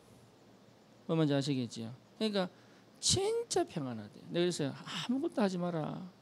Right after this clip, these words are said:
<laughs> "힘 빼라." 뭐 늘 하는 그 얘기 아닙니까? "아무것도 하지 마라." 그러니까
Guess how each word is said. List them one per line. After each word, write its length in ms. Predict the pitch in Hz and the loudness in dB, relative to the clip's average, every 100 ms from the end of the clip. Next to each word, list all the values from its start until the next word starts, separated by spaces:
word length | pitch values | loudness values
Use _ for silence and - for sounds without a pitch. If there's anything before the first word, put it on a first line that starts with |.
| - - - - - - - | -20 -20 -20 -20 -20 -20 -10
<laughs> 1200 | - - - - - - - - - - - - | -8 -8 -10 -16 -20 -20 -20 -20 -20 -20 -20 -14
"힘 240 | - 262 262 | 0 2 8
빼라." 400 | 208 202 190 - | 10 10 8 6
뭐 160 | 214 247 | 2 4
늘 160 | 254 277 | 8 10
하는 140 | 311 | 8
그 180 | 226 254 | 6 4
얘기 160 | 240 220 | 4 4
아닙니까? 460 | 196 220 208 180 - - | 2 2 2 0 -4 -6
"아무것도 800 | - 240 339 359 381 403 392 392 | 2 6 10 10 10 10 8 6
하지 180 | 190 175 | 2 2
마라." 400 | 170 165 151 156 175 - - - - | -2 -2 -2 -4 -12 -20 -20 -20 -8
그러니까 300 | 311 269 202 | 0 2 2